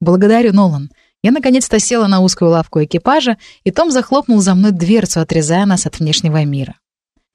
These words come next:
Карета резво тронулась с места, капитан Стром верхом следовал позади. А я устало прикрыла веки.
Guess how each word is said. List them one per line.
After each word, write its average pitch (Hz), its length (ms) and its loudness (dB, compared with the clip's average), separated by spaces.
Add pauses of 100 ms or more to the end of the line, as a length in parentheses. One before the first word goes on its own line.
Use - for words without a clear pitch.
(200)
Карета 247 380 0
резво 240 300 0
тронулась 185 420 2
с - 140 -4
места, 226 500 0
капитан 208 380 0
Стром 247 420 0
верхом 190 420 0
следовал 170 480 0
позади. 143 540 -4 (500)
А 165 120 -2
я 269 160 0
устало 180 360 0
прикрыла 160 560 -2
веки. 147 500 -8